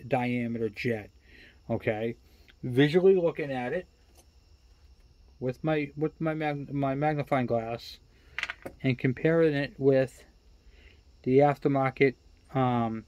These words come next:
eh, with the Mikuni, they are very close, okay? But I can tell you, the drill bits don't lie.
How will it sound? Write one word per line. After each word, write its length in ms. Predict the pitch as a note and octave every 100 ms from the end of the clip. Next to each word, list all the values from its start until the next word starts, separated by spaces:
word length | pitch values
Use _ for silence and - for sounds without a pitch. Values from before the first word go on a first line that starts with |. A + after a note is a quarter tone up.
| -
eh, 180 | C3 B2
with 160 | B2+
the 80 | C#3+
Mikuni, 600 | B2+ B2 F3 E3 C3+ C3 - - - - - _
they 160 | C3+ C#3+
are 120 | D3+
very 280 | C3 C3+ C3+
close, 640 | - C#3 B2 A2+ - - - _ _ -
okay? 320 | - A#2+ C3+ - _ - - - _
But 100 | -
I 80 | C3+
can 160 | B2+ B2+
tell 200 | - D#3
you, 180 | D#3+ C#3+ - _ -
the 120 | C3
drill 240 | A#2 D3+
bits 260 | D#3+ E3 -
don't 240 | D#3+ D3+
lie. 340 | C#3+ C3 G#2+